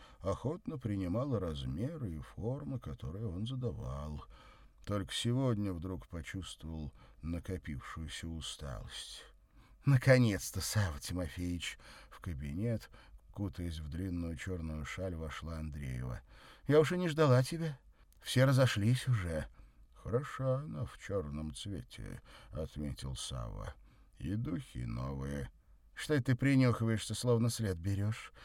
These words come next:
Мария Фёдоровна опустилась рядом на диван. Горничная внесла в кабинет поднос, на котором стояли две чашки чая.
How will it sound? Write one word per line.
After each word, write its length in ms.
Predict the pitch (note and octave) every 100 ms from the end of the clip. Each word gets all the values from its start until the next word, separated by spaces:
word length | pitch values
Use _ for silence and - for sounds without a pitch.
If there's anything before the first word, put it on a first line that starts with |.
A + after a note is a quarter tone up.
| - -
Мария 400 | F#2+ F2+ E2 D#2
Фёдоровна 600 | - G2+ G#2+ G2 F2+ E2+ - -
опустилась 760 | E2 - F2 - E2 D#2 -
рядом 400 | D#2 D#2+ B1+ C#2+
на 80 | D2+
диван. 560 | D2+ E2 D#2 C2+ B1 A#1 - - - -
Горничная 720 | C#3+ D#3+ C3 A2+ G#2+ A2+ G#2+
внесла 440 | G2 G2 - G2+
в 100 | G#2
кабинет 460 | - D#2 E2+ F#2 F2
поднос, 680 | - D2+ B1 E2 A#2 A#2 -
на 120 | E2
котором 420 | D#2+ E2+ F#2 E2+
стояли 460 | E2 - D#2+ E2 D#2
две 240 | C#2+ D#2
чашки 420 | - C#2+ C2 - -
чая. 520 | - B1 G1+ G1+